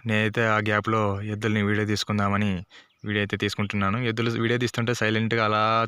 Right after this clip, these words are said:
చూస్తూ ఉండిపోయాయి. ఈ ఎద్దు పేరు రాముడు, ఈ ఎద్దు పేరు భీముడు.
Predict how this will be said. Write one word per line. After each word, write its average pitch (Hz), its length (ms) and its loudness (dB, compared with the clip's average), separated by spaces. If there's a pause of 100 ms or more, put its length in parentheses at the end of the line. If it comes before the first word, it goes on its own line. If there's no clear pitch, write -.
చూస్తూ 113 240 0
ఉండిపోయాయి. 107 680 0
ఈ 113 120 0
ఎద్దు 120 220 2
పేరు 123 280 2
రాముడు, 117 500 2 (800)
ఈ 120 120 0
ఎద్దు 117 200 0
పేరు 120 200 0
భీముడు. 110 500 0